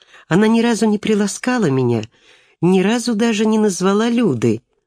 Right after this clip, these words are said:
но в ее милых глазках, обращенных ко мне, я видела такую заботливую ласку, такую теплую привязанность, что моя жизнь в чужих мрачных институтских стенах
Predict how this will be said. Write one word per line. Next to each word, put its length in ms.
но 180
в 60
ее 200
милых 420
глазках, 600
обращенных 600
ко 140
мне, 280
я 140
видела 340
такую 380
заботливую 720
ласку, 480
такую 400
теплую 520
привязанность, 880
что 220
моя 280
жизнь 400
в 60
чужих 480
мрачных 560
институтских 720
стенах 520